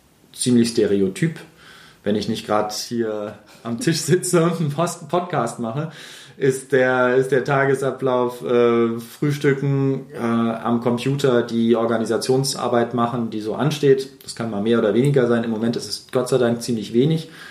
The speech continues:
Das heißt, dann sitze ich irgendwie vielleicht eine Stunde am Computer, beantworte Mails, guck mal, was, wie es auf meinem Konto aussieht,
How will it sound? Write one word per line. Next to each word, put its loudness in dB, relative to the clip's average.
Das -18
heißt, 0
dann -4
sitze -8
ich -8
irgendwie -4
vielleicht -12
eine -14
Stunde 2
am 0
Computer, 0
beantworte -2
Mails, 4
guck 2
mal, -2
was, -10
wie -6
es -8
auf -8
meinem -10
Konto -2
aussieht, -4